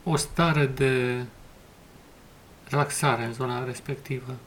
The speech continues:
O stare de liniște. O stare de răcoare care îți, uh, cuprinde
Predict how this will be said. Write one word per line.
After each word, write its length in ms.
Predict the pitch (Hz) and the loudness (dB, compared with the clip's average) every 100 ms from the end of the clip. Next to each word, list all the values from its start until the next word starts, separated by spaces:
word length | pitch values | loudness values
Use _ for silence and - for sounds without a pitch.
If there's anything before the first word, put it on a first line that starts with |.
| - - - - - - - - - - - - - | -20 -20 -20 -20 -20 -20 -20 -20 -18 -14 -14 -16 -4
O 60 | - | 0
stare 240 | - 196 | 6 8
de 100 | 180 | 8
liniște. 640 | 156 143 185 113 - 151 135 - - - - - - - - - - - | 8 10 10 8 4 -2 -4 -6 -18 -20 -18 -14 -14 -14 -14 -14 -14 2
O 100 | 170 | 6
stare 380 | 147 - 160 160 | 8 10 10 10
de 400 | 143 143 143 139 139 135 - - - - - - - - - - - - - | 8 8 8 8 6 4 -2 -18 -20 -20 -16 -16 -14 -14 -14 -14 -18 -20 6
răcoare 640 | 151 151 156 180 131 120 | 8 10 10 8 10 6
care 460 | 123 139 135 131 135 - | 8 8 10 8 4 6
îți, 460 | 135 135 - - | 6 6 0 6
uh, 500 | 135 127 123 120 127 - - - - - - - - - - - - - - - - - - - - - - - - - | 8 10 8 8 6 2 -4 -14 -6 -4 -4 -10 -20 -20 -20 -20 -20 -20 -20 -20 -20 -20 -20 -20 -20 -20 -20 -20 -20 4
cuprinde 720 | 143 139 160 151 120 120 120 | 4 8 10 10 8 8 6